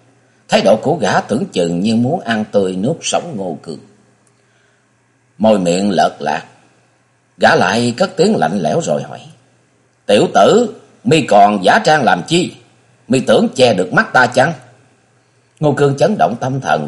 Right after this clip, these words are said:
chàng tự hỏi: "Chẳng lẽ đối phương nhận ra mình? Gã là ai?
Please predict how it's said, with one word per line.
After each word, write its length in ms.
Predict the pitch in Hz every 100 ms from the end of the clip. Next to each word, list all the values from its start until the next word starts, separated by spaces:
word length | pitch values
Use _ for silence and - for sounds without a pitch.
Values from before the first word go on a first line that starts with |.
| 71
chàng 220 | 80 76 -
tự 200 | 80 92 71
hỏi: 120 | 87 160 _ _ _ _ _ _ _ _ -
"Chẳng 160 | 123
lẽ 160 | 113 117
đối 140 | 135
phương 260 | 175 117 110
nhận 160 | 73 104
ra 220 | 120 117
mình? 240 | 73 71 62 _ _ _ _ _ 87
Gã 220 | 85 160
là 180 | 104 78
ai? 320 | 80 117